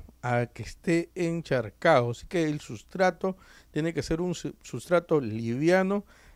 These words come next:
que permite drenar el agua, ¿no? Y si usted lo va a tener en un macetero, los platitos que no estén en contacto con la maceta porque vuelve a subir el agua. Hay que ponerle piedritas ahí para que no esté en contacto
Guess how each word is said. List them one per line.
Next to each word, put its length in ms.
que 100
permite 680
drenar 600
el 260
agua, 380
¿no? 160
Y 60
si 80
usted 200
lo 80
va 100
a 40
tener 240
en 80
un 140
macetero, 720
los 260
platitos 760
que 120
no 100
estén 300
en 140
contacto 560
con 160
la 100
maceta 460
porque 260
vuelve 320
a 60
subir 320
el 240
agua. 260
Hay 60
que 140
ponerle 720
piedritas 600
ahí 180
para 220
que 160
no 160
esté 320
en 140
contacto 800